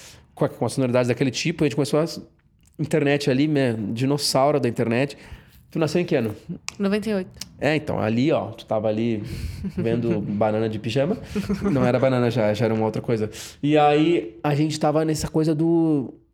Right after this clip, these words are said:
Speaker 1: descobrindo, de fato, que existem outras bandas, mas a internet ainda não tinha muita interface pra tu ver as coisas. Era meio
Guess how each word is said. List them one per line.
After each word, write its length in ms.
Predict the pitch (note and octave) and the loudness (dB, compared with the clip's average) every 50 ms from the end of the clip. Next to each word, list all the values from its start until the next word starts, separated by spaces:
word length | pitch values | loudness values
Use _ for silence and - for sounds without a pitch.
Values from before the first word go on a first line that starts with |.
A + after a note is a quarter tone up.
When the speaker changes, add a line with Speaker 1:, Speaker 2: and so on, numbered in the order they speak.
| _ _ _ _ _ _ _ _ - | _ _ _ _ _ _ _ _ -6
Speaker 1:
descobrindo, 720 | G3 D#3 D#3 D3+ - - A3 F3+ G#3 A#3 C4 C4+ D4 D4 | -4 -2 -2 -2 0 0 2 2 2 2 4 2 2 0
de 180 | B3 - G3 G3+ | 0 -2 -2 -2
fato, 340 | G3 - A3+ A3 A3 A3 - | 0 0 0 0 0 -2 -4
que 100 | - A3 | -2 0
existem 240 | G3 G3 G3+ G#3+ | 0 2 2 0
outras 200 | G#3+ G#3+ G#3+ G3+ E3 | 2 2 2 0 2
bandas, 280 | D3+ F3 F#3+ G#3 F#3+ | 2 2 2 2 2
mas 120 | F3 E3+ D3+ | 2 2 2
a 40 | E3 | 2
internet 380 | D#3 F3+ D#3+ D#3+ F3 E3+ - | 2 0 2 2 0 0 0
ainda 140 | G3 F3+ F3 | 0 2 2
não 120 | E3+ E3 | 2 0
tinha 400 | D3+ - - F#3+ G#3 G3+ E3 - - - | 0 0 -2 0 0 0 0 -2 -2 -2
muita 240 | G#2 C#3+ C#3+ C#3+ | -2 -2 -2 -2
interface 560 | D3 C#3 - D#3 C3 - - C3 B2 C3 - - | -2 -2 -2 -4 -4 -2 -2 -2 -2 -2 -4 -6
pra 80 | - B2 | -8 -6
tu 100 | - C3 | -6 -6
ver 260 | A2 A2 A#2 B2 C3+ | -4 -2 0 0 0
as 120 | B2 A#2 | 0 -2
coisas. 480 | - - G#2+ G2+ G2+ G2+ F#2 G#2 - - - - - - - - _ _ - | -4 -6 -4 -2 -2 -2 -4 -6 -8 -12 -18 -20 -20 -20 -20 -20 _ _ -4
Era 160 | G#2 A2 A2+ | -2 0 0
meio 480 | A2+ A2+ A#2+ C3 C#3+ E3 F#3 F#3+ F#3 | 2 2 2 2 4 4 2 2 0